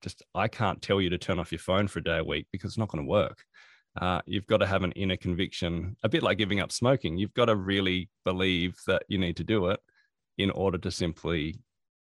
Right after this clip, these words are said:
not put the cigarettes in your mouth. Uh, and, and at the, so, so,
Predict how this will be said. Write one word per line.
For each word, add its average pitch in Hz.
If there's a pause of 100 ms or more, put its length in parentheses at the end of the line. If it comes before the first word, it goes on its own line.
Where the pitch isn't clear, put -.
(520)
not 92
put -
the 87
cigarettes 87
in 78
your 71
mouth. 62 (480)
Uh, 85 (280)
and, 98 (180)
and 101
at -
the, -
so, -
so, 120